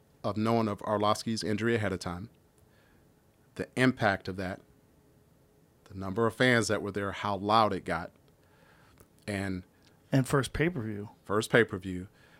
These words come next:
Speaker 1: the expectations of my two mentors, John McCarthy and Herb Dean. But, you know, w-, one, it, it takes a, you know, a great message like that from a mentor. You know, he,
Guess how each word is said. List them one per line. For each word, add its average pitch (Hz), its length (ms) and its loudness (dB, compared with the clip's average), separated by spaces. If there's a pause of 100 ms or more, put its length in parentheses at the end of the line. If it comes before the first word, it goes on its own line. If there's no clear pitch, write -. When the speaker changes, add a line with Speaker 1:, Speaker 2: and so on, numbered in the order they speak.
(160)
Speaker 1:
the - 140 -4
expectations 110 800 0
of 101 100 -4
my 98 140 -4
two 117 200 -2
mentors, 98 400 -4
John 101 220 -2
McCarthy 101 400 -2
and 92 120 -8
Herb 95 220 -2
Dean. 92 320 -4 (760)
But, 117 180 0
you 135 60 0
know, 120 240 2 (800)
w-, 123 200 -4
one, 127 280 6
it, 110 240 -4
it 107 120 -6
takes 127 320 -2
a, 101 280 -4 (260)
you 101 80 -6
know, 95 140 -6
a 90 40 -8
great 110 320 0
message 101 340 -2
like 95 180 -2
that 95 220 -4
from 98 120 -10
a 90 60 -8
mentor. 92 500 -6 (240)
You 98 80 -16
know, 85 100 -14
he, 90 140 -12